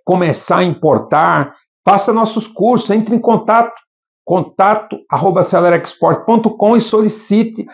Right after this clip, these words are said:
a sua necessidade. A gente manda, é, os programas dos cursos, os preços, os links pra, é, confirmação. Conte conosco, tá bom?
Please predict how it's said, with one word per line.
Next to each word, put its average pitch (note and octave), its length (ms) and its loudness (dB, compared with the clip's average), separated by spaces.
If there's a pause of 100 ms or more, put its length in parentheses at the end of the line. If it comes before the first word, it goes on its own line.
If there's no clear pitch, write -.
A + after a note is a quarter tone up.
(160)
a D3 80 0
sua G3+ 260 2
necessidade. F3+ 1000 0 (320)
A B2 80 0
gente F3 260 0
manda, E3+ 580 2 (320)
é, B2+ 140 2
os C#3+ 220 2
programas F3+ 640 2
dos D#3 280 -2
cursos, F3 600 2
os F3+ 160 2 (180)
preços, F3 500 2
os D#3 240 2
links G#3+ 400 2
pra, - 400 -4
é, C3+ 680 2
confirmação. F3+ 1000 0 (640)
Conte B3 240 2
conosco, D3 420 -2
tá D#3 120 0
bom? G#3+ 300 0